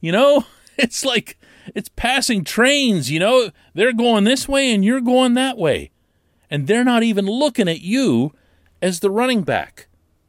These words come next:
There are not many teams in football in general that have great pass rushes and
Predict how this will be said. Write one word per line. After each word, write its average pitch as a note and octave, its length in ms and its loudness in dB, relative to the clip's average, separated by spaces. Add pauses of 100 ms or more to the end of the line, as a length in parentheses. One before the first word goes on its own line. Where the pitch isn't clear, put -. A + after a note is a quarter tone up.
(1080)
There F#3 340 -2
are A3 200 -4
not G#3+ 640 -4 (260)
many F3+ 560 -2
teams A3+ 720 -8
in D3 180 -6
football A2+ 640 -6
in D#3+ 180 -6
general D3 640 -4 (460)
that A2 120 -10
have A2+ 280 -6
great C3 400 -2
pass G3 400 -6
rushes A#2 440 -10 (480)
and E3 600 -2